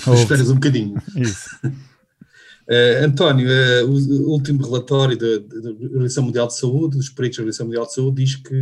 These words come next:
Speaker 2: é extremamente improvável que a covid tenha tido origem num laboratório chinês e que o mais provável é o cenário de transmissão de, a partir de animais.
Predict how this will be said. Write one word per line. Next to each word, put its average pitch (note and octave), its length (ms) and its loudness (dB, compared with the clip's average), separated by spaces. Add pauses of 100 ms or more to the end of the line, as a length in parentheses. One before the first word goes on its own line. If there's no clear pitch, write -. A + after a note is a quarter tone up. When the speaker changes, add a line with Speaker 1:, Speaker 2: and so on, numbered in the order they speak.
Speaker 2:
é B2 100 -4
extremamente C3+ 640 -2
improvável A2+ 800 -6 (480)
que A#2+ 240 -2
a A2 80 -2
covid A2+ 400 -6
tenha A2+ 160 -8
tido B2+ 160 -6
origem A2+ 260 -4
num A2 100 -8
laboratório A2 300 -8
chinês C3+ 400 -2
e C3+ 40 -8
que - 80 -18
o - 20 -20
mais A#2 160 -6
provável A2+ 460 -6
é A2 40 -6
o G#2+ 60 -6
cenário A2 400 -8
de G#2+ 80 -18
transmissão A2 720 -6
de, G2+ 100 -14
a G2+ 680 -10
partir - 180 -6
de A2+ 40 -2
animais. G2+ 540 -4